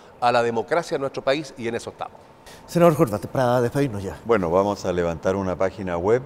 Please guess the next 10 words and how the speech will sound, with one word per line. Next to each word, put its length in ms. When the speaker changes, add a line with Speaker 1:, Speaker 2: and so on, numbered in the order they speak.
Speaker 3:
del 260
Movimiento 1040
de 120
Sa-, 380
de 600
Democracia 800
Regional. 540
Vamos 360
a 80
articular 680